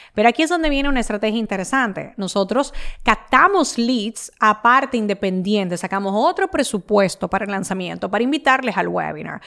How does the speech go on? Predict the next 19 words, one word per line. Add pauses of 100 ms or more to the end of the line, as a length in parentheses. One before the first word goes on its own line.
(200)
¿Por
qué?
Porque
al
ver
tan
buena
aceptación (340)
del
producto
nuevo,
nos
dimos
cuenta
que,
que
no
hace
falta